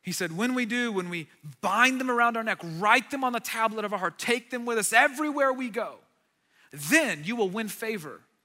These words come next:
and a good name, a good reputation. Your currency relationally will be astronomically high, higher than Bitcoin,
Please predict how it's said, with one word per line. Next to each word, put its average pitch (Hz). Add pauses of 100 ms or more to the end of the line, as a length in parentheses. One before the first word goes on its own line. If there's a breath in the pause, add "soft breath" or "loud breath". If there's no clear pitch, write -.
(340)
and 175
a 156
good 190
name, 185 (540)
a 156
good 214
reputation. 202 (400 loud breath)
Your 190
currency 262
relationally 220 (140 loud breath)
will 220
be 208
astronomically 254
high, 208 (240)
higher 247
than 233
Bitcoin, 196